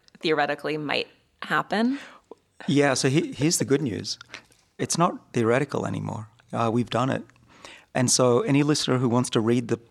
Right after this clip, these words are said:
Speaker 2: the science paper that we've published, or, well, we've, we've put online, s-, readers can, uh, and listeners
Speaker 1: You've
Speaker 2: can
Speaker 1: done
Speaker 2: go
Speaker 1: it in
Speaker 2: to
Speaker 1: mice?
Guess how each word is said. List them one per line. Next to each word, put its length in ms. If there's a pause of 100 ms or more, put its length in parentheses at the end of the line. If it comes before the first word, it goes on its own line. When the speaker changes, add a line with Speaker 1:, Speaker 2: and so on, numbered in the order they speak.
(320)
Speaker 2:
the 80
science 380
paper 340
that 140
we've 200
published, 600 (120)
or, 180
well, 300
we've, 280
we've 260
put 140
online, 540 (840)
s-, 140
readers 360
can, 300
uh, 240
and 140
listeners 340
Speaker 1:
You've 60
Speaker 2:
can 80
Speaker 1:
done 140
Speaker 2:
go 80
Speaker 1:
it 100
in 80
Speaker 2:
to 260 (140)
Speaker 1:
mice? 520